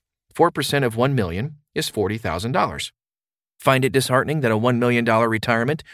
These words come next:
only yields forty thousand dollars of annual income? I do. Fortunately, you're not limited to paper assets.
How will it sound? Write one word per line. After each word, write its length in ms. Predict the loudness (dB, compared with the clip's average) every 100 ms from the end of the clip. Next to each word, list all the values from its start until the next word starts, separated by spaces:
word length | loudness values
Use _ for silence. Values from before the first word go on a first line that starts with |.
| -6
only 280 | 0 2 4
yields 360 | 2 4 4 2
forty 280 | -2 -2 0
thousand 380 | 2 2 2
dollars 340 | 0 0 0 -2
of 120 | 0
annual 320 | 0 0 -2
income? 420 | -2 -2 -4 -4 -6 _ _ _ _ _ -4
I 180 | 0 0
do. 300 | 0 -4 -6 -10 _ _ _ _ _
Fortunately, 800 | -8 0 0 0 -2 0 0 -2 -4 -10
you're 160 | 2 4
not 260 | 6 4 2
limited 580 | 2 4 4 2 0
to 120 | -2 -4
paper 400 | -2 -2 0 0
assets. 720 | 2 0 2 0 0 -4 -10